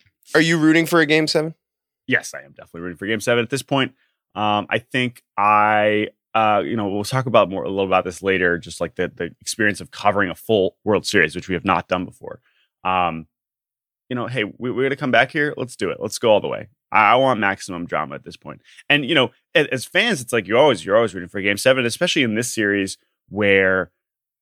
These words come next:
Speaker 2: I think most neutral observers just want good baseball. There's not, like, that many people glomming on to either of these fan bases. It's not like that. It's just like, sure, screw it. Like, let's just get to a game. Once we get this far, right? I know some fans are like, "Screw it, just get, get this over with. I hate both of these teams."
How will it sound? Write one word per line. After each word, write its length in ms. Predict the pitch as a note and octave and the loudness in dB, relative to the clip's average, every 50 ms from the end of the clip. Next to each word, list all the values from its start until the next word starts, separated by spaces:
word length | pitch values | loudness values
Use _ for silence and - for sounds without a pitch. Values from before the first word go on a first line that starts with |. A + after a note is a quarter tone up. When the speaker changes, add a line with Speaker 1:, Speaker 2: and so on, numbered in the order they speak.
| _ _ _ G#2+ G2+ F2+ G#2 G2+ | _ _ _ -20 -14 -10 -6 -6
Speaker 2:
I 100 | G#2+ G2+ | -6 -6
think 260 | - - A#2+ G#2 G2 | -4 -6 -8 -6 -6
most 300 | G2+ G2+ G2+ G#2 G#2 - | -4 -4 -4 -4 -6 -6
neutral 320 | G2+ G2 G2+ - - G#2 | -8 -8 -8 -6 -8 -10
observers 400 | F#2 E2+ F#2 G2 F#2 F#2 F#2+ F2 | -10 -8 -8 -8 -6 -6 -8 -10
just 180 | - - F2+ - | -12 -16 -18 -12
want 280 | E2+ F2+ F#2 E2+ D#2+ - | -8 -6 -6 -6 -6 -10
good 180 | - F#2 E2 - | -12 -12 -12 -10
baseball. 440 | - D#2+ F#2 - - - B2+ B2+ B2+ | -10 -8 -8 -4 0 2 2 2 2
There's 200 | - G2 F2 - | 0 -4 -6 -6
not, 160 | G2 F2+ D#2 | -4 -4 -2
like, 160 | F#2 F#2+ - | -4 -6 -6
that 200 | - E2 F2+ F2+ | -2 0 2 2
many 160 | F#2 F#2+ F#2+ F2 | 2 2 -2 -2
people 360 | - - G2 F#2+ - F#2+ F#2 | -4 -4 -6 -6 -6 -8 -10
glomming 420 | F2 - - F#2+ F#2 G2 G2 F#2+ F#2 | -10 -6 -2 0 2 2 2 2 2
on 160 | F2+ F#2+ G2 | 2 0 0
to 120 | F#2 G2 - | -2 -2 0
either 280 | - E2+ F2+ G2 G2 F#2+ | 2 2 4 4 4 2
of 80 | F#2+ | 2
these 160 | F#2 F#2 - | 0 -2 -4
fan 300 | - - - E2+ F2 G2+ | -4 -2 0 0 0 2
bases. 400 | G2 A#2+ A#2+ B2+ B2+ D3 D3 C#3+ | 2 2 2 2 0 -2 -2 -2
It's 200 | B2+ G2 - - | -4 -8 -8 -2
not 140 | - G#2 F#2+ | 0 0 2
like 160 | E2 G#2 A2 | 2 2 2
that. 180 | - A#2 G#2+ F2+ | 2 2 2 2
It's 120 | G#2+ G#2 | 2 -2
just 180 | - - - - | -4 -8 -8 -8
like, 100 | A#2 - | -8 -8
sure, 260 | - - - G#2+ E2+ D#2+ | -6 -2 -2 -2 -2 -2
screw 280 | - - - G2+ F#2 E2+ | -6 -8 -6 -4 -4 -4
it. 100 | - - | -4 -4
Like, 180 | - F2 - - | -8 -10 -8 -8
let's 140 | G2 F2+ | -8 -8
just 200 | - G2+ F2+ - | -8 -10 -10 -2
get 160 | - F2+ E2 - | -2 -2 -2 -2
to 100 | - F2 | -4 -6
a 40 | E2+ | -4
game. 220 | D2 F2+ E2+ D#2+ - _ _ _ - | -4 -4 -4 -4 -8 _ _ _ 2
Once 180 | G3+ G3+ - | 2 2 2
we 80 | F3 D#3+ | 2 4
get 220 | D3 C#3 A#2 - | 4 4 4 4
this 160 | A#2 A#2 - | -2 -6 -6
far, 200 | - - E2+ D#2+ | -6 -4 -4 -2
right? 220 | D#2+ F#2+ G2+ G2+ - - _ - - _ | 0 2 2 2 2 -2 _ -20 -4 _
I 60 | A#2 | 0
know 140 | C3 C#3+ C#3 | 2 2 2
some 240 | B2 - C#3+ C#3+ C#3 | 2 2 2 0 2
fans 240 | B2 C3+ A#2+ A2+ G#2+ | 0 0 0 2 2
are 40 | |
like, 140 | G#2 G2 F#2 | 0 0 0
"Screw 240 | - - - A2 G#2+ | -2 -4 -2 -2 -2
it, 80 | F#2 F2+ | -2 -2
just 220 | A2 G#2 - - | -6 -8 -2 -2
get, 240 | - - - - - | -2 -2 -2 -2 0
get 160 | - B2 G2+ | 2 2 2
this 120 | G#2 - | 0 0
over 220 | - A2+ G#2 F#2+ G2+ | 0 0 0 0 0
with. 180 | F#2+ G2+ G2+ | -2 0 2
I 80 | F#2+ F#2+ | 2 2
hate 200 | G2 G#2+ G#2 - | 4 2 0 2
both 160 | G#2 G2+ F2+ | 0 -2 -2
of 40 | - | -2
these 200 | G2 - - - | -6 -8 -8 -4
teams." 320 | - G2 F#2+ G2 G2 - | -2 0 0 0 -2 -4